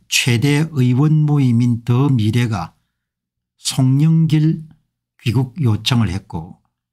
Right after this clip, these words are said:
민주당 내의 초선 의원들의 모임인 더 민초가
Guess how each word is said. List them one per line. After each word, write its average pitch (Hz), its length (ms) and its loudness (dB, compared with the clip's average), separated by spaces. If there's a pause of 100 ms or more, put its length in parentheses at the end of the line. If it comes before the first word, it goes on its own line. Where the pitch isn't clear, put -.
(500)
민주당 131 540 2
내의 110 480 0
초선 190 480 0
의원들의 110 540 0
모임인 98 640 -4 (520)
더 127 180 0
민초가 147 840 -2